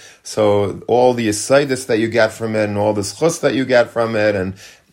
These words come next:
anyway, it's kedai to look at that Ramban, but that's just a, uh, uh, an aside.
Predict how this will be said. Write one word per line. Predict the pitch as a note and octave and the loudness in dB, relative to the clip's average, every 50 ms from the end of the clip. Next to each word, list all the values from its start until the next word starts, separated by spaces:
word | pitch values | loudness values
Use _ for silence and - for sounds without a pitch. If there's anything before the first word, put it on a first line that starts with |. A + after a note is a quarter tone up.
| - - | -8 -4
anyway, | - C3+ C3+ A#2+ A2+ G#2 G#2 | -2 0 2 2 2 2 2
it's | F2+ F#2 - - | 0 -2 -6 -8
kedai | - A2+ A#2 A#2 A#2 A2+ | -4 0 2 4 4 4
to | A2+ | 2
look | A2+ A2+ G#2 - | 0 -2 -2 -4
at | G#2+ G2+ | -2 0
that | G#2 G2+ - | 2 2 2
Ramban, | F#2+ G2 G2 G2+ C3+ C#3+ C#3+ C#3+ B2+ | 2 0 0 2 2 2 2 2 2
but | C3 G2+ | 0 0
that's | G#2+ G#2 G2+ - | 2 0 0 0
just | - G#2+ G2+ G2+ - | -4 -4 -4 -4 -4
a, | G#2 G2+ G2+ G2 | -2 -2 0 0
uh, | G2 G2 F#2+ F#2+ F#2+ F#2+ - - - _ _ - | 0 -2 -2 -2 -4 -6 -10 -20 -20 _ _ -10
uh, | - F#2 F2+ - | -6 -4 -4 -2
an | F2+ G2 G2 | -2 -2 -2
aside. | F#2 - - B2+ B2+ C3+ D3+ F3 - - | -2 0 2 4 4 6 4 4 2 -2